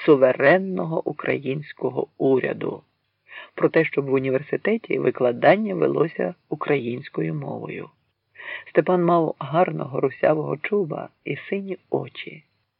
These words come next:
тому подобався дівчатам. А дівчат на філологічному багато.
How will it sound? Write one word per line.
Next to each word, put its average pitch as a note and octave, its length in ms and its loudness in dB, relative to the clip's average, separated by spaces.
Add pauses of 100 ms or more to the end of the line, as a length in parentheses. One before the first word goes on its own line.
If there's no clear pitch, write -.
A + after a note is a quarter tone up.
тому C3 280 -2
подобався D3+ 580 2
дівчатам. D#3 680 -6 (460)
А C3 140 0
дівчат C3+ 460 0
на D3+ 60 -8
філологічному C#3 1040 -4
багато. C3+ 680 -4